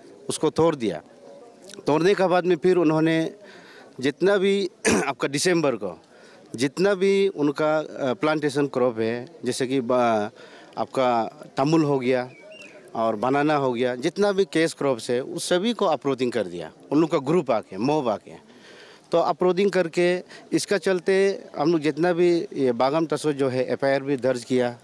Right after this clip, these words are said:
डिस्ट्रिक्ट, अ, जिला प्रशासन को भी दर्ज किया, एसपी को भी कवर किया,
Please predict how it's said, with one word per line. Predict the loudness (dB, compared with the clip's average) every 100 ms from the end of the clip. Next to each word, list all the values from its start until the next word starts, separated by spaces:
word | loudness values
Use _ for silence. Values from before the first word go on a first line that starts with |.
| -6
डिस्ट्रिक्ट, | -4 -4 -2 0
अ, | 0
जिला | 0 0 0
प्रशासन | 0 -2 -2 0
को | 0 0
भी | 2
दर्ज | 0 -2
किया, | -2 0 0 -4
एसपी | -6 -4 -2
को | 0
भी | 0
कवर | 0 0 0
किया, | -2 -2 -2